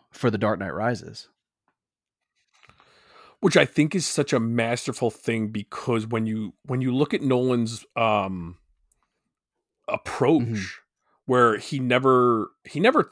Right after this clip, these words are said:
Speaker 2: th-, like, he, he says he thought about sequels, but it wasn't,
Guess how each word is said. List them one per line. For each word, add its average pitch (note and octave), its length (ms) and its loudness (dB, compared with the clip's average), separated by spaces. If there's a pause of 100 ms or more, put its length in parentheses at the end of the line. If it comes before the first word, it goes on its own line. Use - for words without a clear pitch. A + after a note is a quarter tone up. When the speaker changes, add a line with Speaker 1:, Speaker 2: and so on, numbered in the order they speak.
(120)
Speaker 2:
th-, - 160 -2
like, F3 180 2
he, F#3 200 -2 (140)
he G3 180 -4
says D#4 260 0
he A3 120 -2
thought A#2+ 360 4
about B2 260 2
sequels, A#2+ 480 -4 (340)
but D3+ 100 6
it C3+ 120 4
wasn't, D#3 360 8